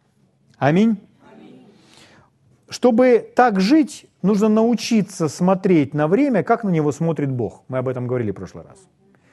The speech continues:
Speaker 1: У Бога тысяча лет – для него это к-, пролетает как один день. То есть он не смотрит на время, как на длительный промежуток, э, ну, как на длительный отрезок. Он смотрит на время и смотрит: «Да, это всего,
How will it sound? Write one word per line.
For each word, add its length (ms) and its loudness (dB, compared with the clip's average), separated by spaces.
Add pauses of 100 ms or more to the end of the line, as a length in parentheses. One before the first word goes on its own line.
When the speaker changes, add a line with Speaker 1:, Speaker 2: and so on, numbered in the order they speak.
(440)
Speaker 1:
У 80 0
Бога 300 4
тысяча 480 0
лет – 340 0 (220)
для 140 0
него 320 2
это 200 2
к-, 160 -14
пролетает 640 2
как 160 -2
один 260 -2
день. 300 -8 (680)
То 100 2
есть 320 2
он 200 4
не 80 4
смотрит 460 2
на 140 2
время, 480 2 (300)
как 200 0
на 80 2
длительный 960 2
промежуток, 680 0
э, 760 -4
ну, 240 -8
как 220 0
на 100 2
длительный 480 -2
отрезок. 560 -6 (360)
Он 100 -4
смотрит 300 2
на 120 4
время 340 2
и 40 0
смотрит: 360 -4
«Да, 220 -4
это 200 -8
всего, 440 -6